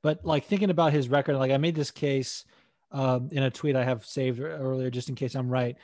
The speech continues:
Like, some fighters have a, you, a s-, very specific pattern in their record. Like Randa Marcos,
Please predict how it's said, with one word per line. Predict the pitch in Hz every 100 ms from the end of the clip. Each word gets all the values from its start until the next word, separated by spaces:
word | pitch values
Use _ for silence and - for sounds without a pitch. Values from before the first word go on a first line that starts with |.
| - -
Like, | 139
some | - 196 202
fighters | 180 170 156 135
have | 139
a, | 131 120 - -
you, | 151 135 143 180
a |
s-, | 165 -
very | 147 202
specific | 208 - 147 - 175 - 147 -
pattern | - 143 135 131
in | 127
their | 123
record. | 120 123 - 131
Like | 131 123
Randa | 143 175 175
Marcos, | 139 127 - - -